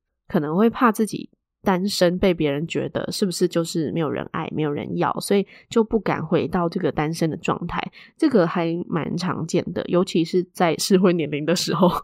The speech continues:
<laughs> 就觉得大家都一对一对的，然后都要结婚了，结果我现在居然要变成单身了，就会有这一些担忧。那有时候这些内心的担忧或者匮乏，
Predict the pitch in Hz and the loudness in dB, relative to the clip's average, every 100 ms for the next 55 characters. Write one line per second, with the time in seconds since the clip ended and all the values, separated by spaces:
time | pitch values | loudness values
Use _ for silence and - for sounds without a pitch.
0 | - - _ - 277 208 233 262 262 254 | -10 -20 _ 4 4 6 4 4 4 8
1 | 240 269 - - - 233 240 277 233 269 | 8 6 -2 -16 -6 -2 4 4 6 8
2 | 226 214 208 262 269 262 269 240 247 254 | 8 8 4 4 4 2 4 4 6 6
3 | 254 202 208 277 220 - 240 247 262 220 | 6 4 4 4 4 4 2 4 2 4
4 | 208 226 233 _ _ _ 247 208 196 185 | 4 4 2 _ _ _ 6 6 4 0
5 | 190 214 - 170 170 - - - _ - | 0 0 0 0 -2 -6 -8 -16 _ -6
6 | 190 170 - - 147 156 147 143 - 139 | 0 2 2 -2 -2 -2 -4 -4 -6 -10
7 | 143 151 127 175 _ _ _ 262 233 160 | -6 -4 -4 -8 _ _ _ 4 6 4
8 | 160 180 214 208 202 196 190 196 202 175 | 2 4 6 4 0 0 2 2 2 2
9 | 170 180 170 160 165 160 170 165 156 165 | 0 0 0 0 0 0 0 0 0 -2
10 | 170 143 - 165 151 - 156 | -2 -2 0 0 0 -6 -10